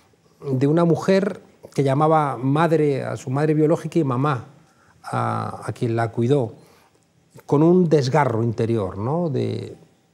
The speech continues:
de quien notaba que le habían robado algo, ¿no? Le habían quebrado algo. Mi a-, mi abuela biológica con Alzheimer, sin reconocer a nadie,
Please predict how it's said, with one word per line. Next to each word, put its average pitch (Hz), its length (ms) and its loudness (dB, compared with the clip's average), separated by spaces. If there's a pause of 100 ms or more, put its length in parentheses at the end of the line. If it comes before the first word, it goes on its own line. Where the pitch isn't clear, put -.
(920)
de 135 180 0
quien 147 160 4
notaba 170 320 2
que - 80 -2
le 160 80 4
habían 156 260 2
robado 135 400 2
algo, 101 360 0
¿no? 170 340 -4
Le 123 80 -4
habían 139 540 0 (100)
quebrado 131 400 0
algo. 127 220 0
Mi 123 140 0
a-, 117 180 -4
mi 120 100 -6
abuela 160 320 2
biológica 175 720 -2 (720)
con 127 180 -2
Alzheimer, 165 640 0
sin 147 260 -2
reconocer 123 640 -2
a 160 60 0
nadie, 170 440 0